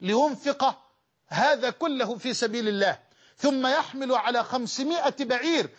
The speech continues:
لينفق كل هذا في سبيل الله، ثم يعتق ثلاثين عبدا في يوم واحد في سبيل الله. هذا هو المال عند عبد الرحمن، وهذه هي الغاية.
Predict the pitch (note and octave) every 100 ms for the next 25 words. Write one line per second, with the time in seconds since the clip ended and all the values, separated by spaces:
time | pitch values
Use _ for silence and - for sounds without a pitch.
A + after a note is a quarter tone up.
0 | - - F#3 A#3 D#4+ C4 D4 C#4+ C4+ -
1 | G4+ F4+ D#4+ B3 D#4 C#4+ C4 - _ _
2 | - D4+ C#4 C4 A3 B3+ A3+ G#3 G#3+ -
3 | - _ _ - C#4+ C4 B3+ D4 C#4+ -
4 | C4 C4 B3 B3+ A#3 A#3 - D#4+ D4 C4
5 | B3+ C4 D#3+ G3 C#3+ - _ _ _ -
6 | B3 B3 D4+ B3+ B3 A3+ C#4 C4 G3+ A#2+
7 | - _ _ - B3+ D#4 - A#3+ G#3 C4+
8 | A#3+ A3+ G3+ B3 - _ _ _ _ -
9 | C#4 D#4 A#3+ C4+ A#3 A3+ D4+ A#3 D#3 -
10 | _ _ _ F3+ D4 B3 G#3+ G3+ A3 G3+
11 | - C4 B3 C3 G#2+ _ _ _ F3 F3+
12 | C#4 D#4+ C4+ B3+ B3 B3+ A#3 A#3 D#4+ A3